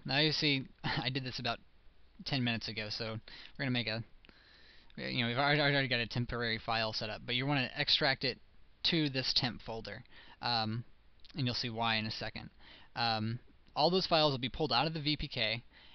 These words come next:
and, uh, they're gonna be put into this temporary folder, which I put on my desktop. Um, go to this temporary folder, and here you have it. You have all these P C F files. Now, this is currently in a form where the particle browser can use them.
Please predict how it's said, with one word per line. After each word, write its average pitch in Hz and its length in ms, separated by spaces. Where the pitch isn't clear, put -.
and, 117 300
uh, 110 300
they're 120 120
gonna 120 120
be 120 120
put 120 180
into 110 180
this 107 160
temporary 113 360
folder, 113 280
which 113 160
I 110 120
put 110 180
on 107 100
my 107 100
desktop. - 420
Um, 110 380
go 156 120
to 175 60
this 170 160
temporary 139 340
folder, 117 380
and 127 100
here 175 140
you 175 100
have 123 140
it. 101 100
You 123 100
have 123 100
all 143 200
these 151 200
P 131 140
C 151 160
F 175 120
files. - 460
Now, 131 120
this 180 200
is 190 180
currently 202 300
in 165 60
a 156 40
form 143 400
where 147 300
the 135 120
particle 131 320
browser 117 300
can 120 140
use 117 180
them. 104 200